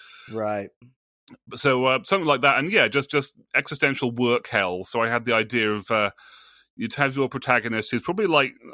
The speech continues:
Speaker 2: half American and half Japanese, because that's kind of what Silent Hill is. I wanted his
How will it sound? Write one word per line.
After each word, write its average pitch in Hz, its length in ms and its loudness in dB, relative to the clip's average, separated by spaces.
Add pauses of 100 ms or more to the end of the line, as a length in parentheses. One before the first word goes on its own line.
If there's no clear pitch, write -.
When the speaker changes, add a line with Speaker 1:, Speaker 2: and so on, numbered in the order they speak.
Speaker 2:
half 127 440 -2 (160)
American 117 460 0
and 107 140 -2
half 107 260 0
Japanese, 98 640 -2
because 104 280 -10
that's 107 240 -4
kind 123 380 -4
of 110 120 -10
what 117 180 -4
Silent 120 380 -4
Hill 117 240 0
is. 160 360 -4
I 123 40 -4
wanted 120 300 -4
his 110 200 -4